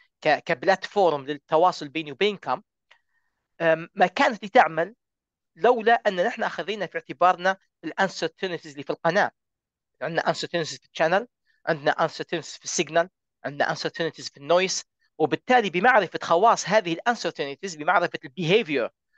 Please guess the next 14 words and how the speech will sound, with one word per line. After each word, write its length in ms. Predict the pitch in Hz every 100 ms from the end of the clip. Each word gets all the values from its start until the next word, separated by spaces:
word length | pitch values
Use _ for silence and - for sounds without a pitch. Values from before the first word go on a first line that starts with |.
| _ _ _
أو 120 | 170 165
البروبرتيز 800 | - 180 214 233 156 123 - _ _ -
of 40 | 165
this 260 | 143 240 - 226
uncertainty، 600 | 202 180 - 139 - 185 - _ _ 180
we 60 |
were 240 | 190 202 196 -
able 240 | 233 190 185 175
to 40 | 139
design 480 | 151 160 165 190 269 - _ _ _ _ _ _ -
optimum، 340 | 220 - 196 185 - _ _ -
آه، 300 | 160 156 151 165
receivers. 580 | 170 - 214 107 - - _
يعني 200 | - 120